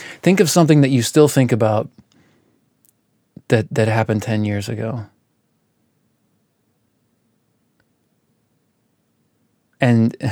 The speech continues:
<laughs> no, you need a broader category of that, than that. You need to find a, a thing that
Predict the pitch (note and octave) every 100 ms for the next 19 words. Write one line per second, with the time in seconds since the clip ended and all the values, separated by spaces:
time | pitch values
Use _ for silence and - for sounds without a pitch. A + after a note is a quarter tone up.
0 | - C#3 B2 A#2+ A2 A#2+ - A#2+ A#2+ -
1 | A#2 G#2 G#2 A2+ A2 A2 G#2 G#2 G#2+ G#2+
2 | G#2+ G#2 G#2 G#2 A2+ - A#2+ G#2 G2+ -
3 | - - - - _ A2+ A2 G#2+ G#2+ G#2
4 | G2+ A2 - A#2+ G2+ A2 G#2 G#2